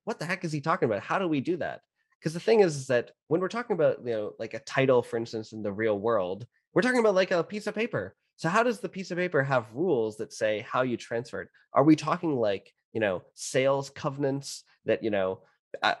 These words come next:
I think that most people in popular culture, when they think of sales covenants, they can only think of, like, these horrible situations, you know, uh, back in, like, Jim Crow era in America, where, you know, you were, uh, it was illegal. Well, it was against the rules of the covenant to, like, sell your house to, like, minorities and stuff like that. And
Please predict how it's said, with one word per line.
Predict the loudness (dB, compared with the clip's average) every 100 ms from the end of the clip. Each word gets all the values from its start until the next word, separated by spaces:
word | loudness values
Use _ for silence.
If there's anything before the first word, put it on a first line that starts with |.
| 0
I | 2
think | 4
that | 2 -2
most | 2 2 2
people | -2 0
in | 0
popular | -2 -6 -6 -8
culture, | -8 -8 -6
when | -6
they | -6
think | -8 -10
of | -4
sales | 0 0 0
covenants, | -2 -2 -2 -2
they | -2
can | 0
only | 2 2 0
think | -2 -4
of, | -6 -6
like, | -6 -6 -8 _ _
these | 0 2
horrible | 6 6 6 2
situations, | -4 -6 -4 -4 -2 -2 -4 -8 -16 _ _
you | -2
know, | 0 0 -2 -8 _ _ _
uh, | -2 -2
back | 0 -2 -2
in, |
like, | -2 -2
Jim | -4 -4 -2
Crow | 0 2
era | 0 -2 -2 -4 -6
in | -8
America, | -6 -6 -6 -2 -2
where, | -2 -4 -6
you | -6
know, | -8
you | -6
were, | -4 -4 -4 -6
uh, | -10 -10 -4
it | 0
was | 0
illegal. | 0 0 2 2 2 0 -4
Well, | -4
it | -2
was | -2 -4
against | -8 -4 -4 -4
the | -6
rules | -4 -2 -2 -2
of | -6
the |
covenant | -6 -6 -4 -6
to, | -4
like, | -6
sell | -2 -2
your | 0 -2
house | -4 -4
to, | -4
like, | -6 -4
minorities | -4 -4 -2 -2 -6
and | -10
stuff | -10
like | -8 -2
that. | 0 0
And | -2